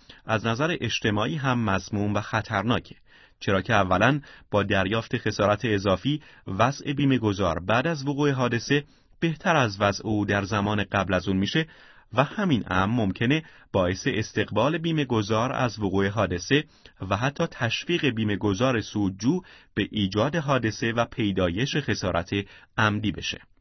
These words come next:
در اکثر معاملات معمول بین مردم، غبن که اثر اون ایجاد زیان برای یکی از طرفین معامله است، به طور مستقیم به نظم عمومی جامعه لطمه‌ای وارد نمیاره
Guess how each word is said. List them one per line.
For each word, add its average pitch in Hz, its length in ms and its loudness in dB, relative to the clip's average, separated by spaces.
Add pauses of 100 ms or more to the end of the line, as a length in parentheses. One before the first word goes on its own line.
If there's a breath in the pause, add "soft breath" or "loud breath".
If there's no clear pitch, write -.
(360)
در 113 240 0
اکثر 208 320 -2
معاملات 165 460 0
معمول 139 480 0
بین 135 240 2
مردم، 107 640 2 (240 soft breath)
غبن 151 600 0 (200)
که - 200 -6
اثر 143 340 0
اون 156 280 0
ایجاد 120 500 -2
زیان 117 420 0
برای 107 240 2
یکی 135 360 -2
از 135 140 0
طرفین 104 440 0
معامله 87 380 0
است، 120 260 0 (280 loud breath)
به 107 100 0
طور 110 240 0
مستقیم 127 600 0
به 123 120 2
نظم 151 360 0
عمومی 120 460 2
جامعه 92 560 0 (280 loud breath)
لطمه‌ای 104 520 0
وارد 95 320 0
نمیاره 95 540 -2